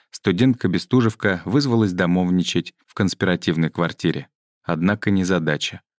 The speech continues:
Шибалин — православный, Богораз — иудейка. До крещения под венец не пойдёшь.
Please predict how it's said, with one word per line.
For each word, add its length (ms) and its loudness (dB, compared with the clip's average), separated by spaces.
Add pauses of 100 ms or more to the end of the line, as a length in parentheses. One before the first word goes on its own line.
Шибалин — 580 0 (140)
православный, 760 -2 (360)
Богораз — 640 0 (180)
иудейка. 680 -2 (320)
До 180 -2
крещения 720 2
под 180 -4
венец 420 0
не 100 -2
пойдёшь. 540 -4